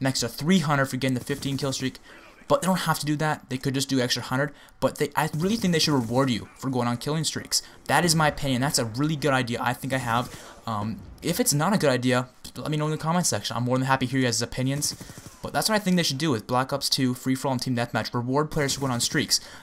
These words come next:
This way, the low kill streaks, they won't be very spammable.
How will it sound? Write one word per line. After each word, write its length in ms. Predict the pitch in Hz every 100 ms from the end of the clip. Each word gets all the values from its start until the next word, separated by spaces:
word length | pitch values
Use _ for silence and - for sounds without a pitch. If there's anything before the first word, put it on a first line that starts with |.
| -
This 280 | 139 - -
way, 360 | 123 101 104 - -
the 100 | 127
low 220 | 147 247
kill 200 | 262 170
streaks, 340 | - 151 143 -
they 80 | 170
won't 160 | 208 233
be 60 |
very 140 | 202 175
spammable. 560 | - 160 156 120 104